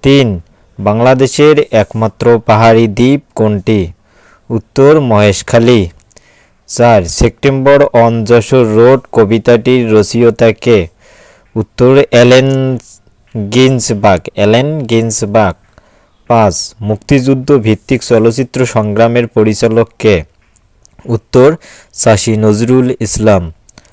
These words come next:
ছয়, মুরাল এর অর্থ কী? উত্তর, দেয়ালচিত্র। সাত, কোন দেশটি নর্ডিক অঞ্চলভুক্ত নয়?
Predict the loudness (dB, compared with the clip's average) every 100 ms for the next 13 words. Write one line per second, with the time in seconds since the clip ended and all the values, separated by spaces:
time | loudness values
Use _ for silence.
0 | _ -16 -6 2 4 2 0 _ _ _
1 | _ _ _ _ -4 2 4 4 4 0
2 | 2 2 2 0 -2 -2 -2 -2 0 -4
3 | -4 -8 _ -12 -12 -6 -2 0 2 2
4 | 4 2 0 -4 -4 -2 -2 -4 _ _
5 | -20 _ _ -8 0 2 2 -2 _ -20
6 | _ _ _ 0 2 4 2 2 0 0
7 | -4 -2 0 0 2 2 0 -4 -10 -8
8 | -4 -2 0 -2 -6 -2 0 0 2 0
9 | 0